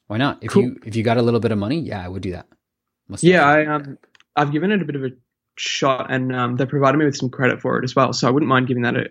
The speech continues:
Speaker 2: kind of bit more look into as well. I, um, it seems to be delivering okay results, and I, I think I got an email possibly this morning even that they've just launched, uh, basic ads in more countries than just the U S.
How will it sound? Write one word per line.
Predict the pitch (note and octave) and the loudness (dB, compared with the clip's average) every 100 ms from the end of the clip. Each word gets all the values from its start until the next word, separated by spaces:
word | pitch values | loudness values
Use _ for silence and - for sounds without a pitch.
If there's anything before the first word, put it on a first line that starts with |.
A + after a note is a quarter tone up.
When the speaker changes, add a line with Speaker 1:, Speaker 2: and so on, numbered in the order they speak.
| - | -6
Speaker 2:
kind | C#3+ | -2
of | A#2+ A#2 - _ _ - | -2 -4 -14 _ _ -2
bit | D3 | 0
more | C3+ B2+ | 4 2
look | B2 B2+ | 2 0
into | B2 C3 | -2 0
as | A#2+ B2 | -2 2
well. | B2 B2+ | 2 4
I, | C3 C3+ C#3 | 4 4 4
um, | C#3 C3+ C3 _ _ _ - | 2 0 -8 _ _ _ 0
it | F3 | 4
seems | A3 A3+ | 4 2
to | C#4+ | 2
be | |
delivering | A#3 G3 E3+ D#3 | 2 2 2 0
okay | C3+ C#3 C#3 | -2 -2 -2
results, | B2+ B2 C3+ - | -2 0 0 0
and | C#3+ | -2
I, | B2 | -2
I | C#3 | -4
think | - F#3 | -2 0
I | D#3+ | 2
got | D3+ | 0
an | |
email | C3 C3+ C3 C3 - _ _ _ _ _ - | 0 0 0 0 -4 _ _ _ _ _ -6
possibly | C#3+ E3+ D#3+ | -2 0 2
this | C#3 - | 0 0
morning | C3+ C#3 C#3+ | 2 4 4
even | C3 B2 | 4 2
that | A2+ | 0
they've | B2+ | 2
just | C#3 B2+ C3+ | 2 2 2
launched, | B2 B2 - - | 2 0 -4 0
uh, | A#2+ A#2 | 2 2
basic | A#2 B2+ C#3+ - G#3 | 2 0 2 -2 -2
ads | D4+ E4 - | -4 -6 -4
in | C#3 B2 B2+ - | -2 -2 -4 -2
more | C3+ | 0
countries | C3+ C3 C#3 C3 | 0 -2 0 0
than | A#2 A#2+ | -2 0
just | B2+ - | -2 2
the | B2 | 4
U | B2 | 4
S. | G#3+ D4+ - | 0 -2 -8